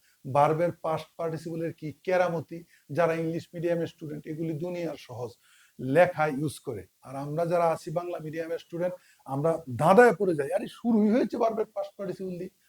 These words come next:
আসল কাহিনী কি? কাহিনী হচ্ছে এই, যদি বাক্যের মাঝখানে বসে যায়, তাহলে এটা হচ্ছিল রিলেটিভ প্রনাউন ছিল অতীতকালে, আর যদি বাক্যের শুরুতে হয়, তাহলে এটা ছিল অ্যাডজেক্টিভ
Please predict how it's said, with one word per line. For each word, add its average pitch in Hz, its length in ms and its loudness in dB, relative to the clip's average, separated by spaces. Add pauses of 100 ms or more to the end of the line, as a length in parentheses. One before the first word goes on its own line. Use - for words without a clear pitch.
আসল 175 280 -6
কাহিনী 208 520 -4
কি? - 220 -20 (420)
কাহিনী 233 340 8
হচ্ছে 214 260 2
এই, 135 260 -2 (360)
যদি 185 240 2
বাক্যের 180 400 2
মাঝখানে 196 560 4
বসে 247 220 2
যায়, 254 220 10 (300)
তাহলে 190 340 2
এটা 185 220 0
হচ্ছিল 180 420 2 (520)
রিলেটিভ 185 460 8 (140)
প্রনাউন 269 420 10
ছিল 254 200 0
অতীতকালে, 247 760 -2 (600)
আর 190 220 8
যদি 196 160 0
বাক্যের 190 320 2
শুরুতে 208 400 0
হয়, 233 260 4 (260)
তাহলে 180 300 2
এটা 165 160 -4
ছিল 165 180 -8
অ্যাডজেক্টিভ 151 580 -8